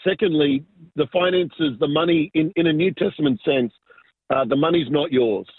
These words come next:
Uh, your money's not yours. Your life isn't yours. Your business isn't yours. Everything belongs to God. The moment we come into the kingdom, we are dead and our lives are hidden with Christ in God. Jesus said,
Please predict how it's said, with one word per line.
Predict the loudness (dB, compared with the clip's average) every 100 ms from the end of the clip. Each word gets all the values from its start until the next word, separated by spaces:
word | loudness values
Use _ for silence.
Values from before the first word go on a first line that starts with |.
| _ -6
Uh, | -2 -2 -4 -12 -4
your | 0
money's | 2 2 0 0
not | -2 2
yours. | 2 4 2
Your | -2 -4
life | 0 0 0 -2
isn't | -4 -2 -2
yours. | 2 2 2 0 _ _ -4
Your | -2
business | -2 -2 -2 0 -2
isn't | -4 -4 -4
yours. | 0 2 0 -2 _ _ _ -2
Everything | 0 0 0 0
belongs | 0 0 0 -2 -6
to | -4
God. | 0 0
The | -2
moment | -2 0 0 0 -2
we | -2 -4
come | -4 -2
into | -2 -2
the | -2 -4 -4
kingdom, | -2 -2 -4 _ _ _ -4
we | 0 2
are | 0
dead | -2 -2 0 0 -4 -8
and | -4 -2
our | 0 0
lives | 0 0 0 -2
are | -6 -6
hidden | -4 -2 0
with | -2 -4
Christ | -2 0 -2 -4
in | -6 -2
God. | 0 0 -2
Jesus | -6 -6 -6 -8 -2
said, | 0 -2